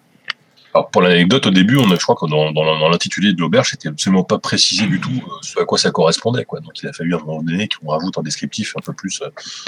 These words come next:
euh, parlant pour que les gens puissent tomber dessus par hasard. Bah, certainement, justement, en période, euh, euh, aventure sur YouTube, quoi.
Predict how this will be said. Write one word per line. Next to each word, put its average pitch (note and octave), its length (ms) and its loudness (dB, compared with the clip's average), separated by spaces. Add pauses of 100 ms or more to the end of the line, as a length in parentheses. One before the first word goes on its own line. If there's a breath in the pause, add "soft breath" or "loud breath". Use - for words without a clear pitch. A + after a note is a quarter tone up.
(240 loud breath)
euh, C2+ 480 -4
parlant F#2+ 360 4
pour - 140 -4
que - 80 -6
les D2 40 -2
gens F#2 100 2
puissent - 180 -6
tomber D2+ 200 0
dessus - 140 -6
par E2+ 180 2
hasard. F#2 260 2
Bah, - 120 -4
certainement, F2 380 0
justement, E2+ 300 -6
en F2 60 0
période, D2+ 340 -2
euh, C#2 160 -4 (480 loud breath)
euh, - 140 -4
aventure - 420 -4
sur D2+ 140 -6
YouTube, D#2+ 320 -8
quoi. - 160 -12